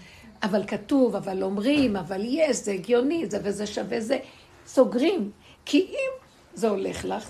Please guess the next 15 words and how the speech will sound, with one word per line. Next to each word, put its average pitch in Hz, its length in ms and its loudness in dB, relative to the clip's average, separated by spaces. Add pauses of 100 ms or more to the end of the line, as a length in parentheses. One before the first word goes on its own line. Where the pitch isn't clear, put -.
טוב, - 160 -4
אבל 220 200 -2
לא 240 200 -2
הולך 370 280 -2
לך, 185 200 -6
לא, 262 400 0
צריך 202 280 -6
להתגבר, 196 600 -4 (120)
צריך 196 360 -8
להילחם 190 460 -8
עם 403 120 -6
זה, 208 200 -2 (340)
צריך 214 340 -4
להתעקש. - 760 -2 (220)
לא. 247 520 4